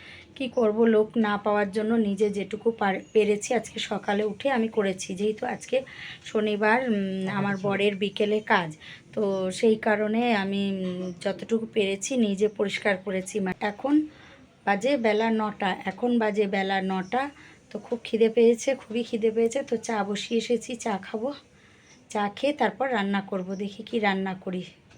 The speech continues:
Speaker 1: তোমরা সঙ্গে থাকো, দেখতে থাকো কি কি করি সারাদিন আমি। এই দেখো চা হয়ে গেছে, চা নিয়ে চলে এসেছে। চায়ের কালারটা দেখেছো কি বাজে হয়েছে, কেন বলো তো?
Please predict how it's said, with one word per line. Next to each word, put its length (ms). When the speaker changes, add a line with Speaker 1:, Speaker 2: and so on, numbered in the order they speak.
Speaker 1:
তোমরা 160
সঙ্গে 340
থাকো, 280
দেখতে 300
থাকো 300
কি 160
কি 160
করি 260
সারাদিন 480
আমি। 300
এই 100
দেখো 200
চা 300
হয়ে 240
গেছে, 320
চা 260
নিয়ে 220
চলে 240
এসেছে। 380
চায়ের 380
কালারটা 420
দেখেছো 320
কি 140
বাজে 340
হয়েছে, 360
কেন 240
বলো 200
তো? 160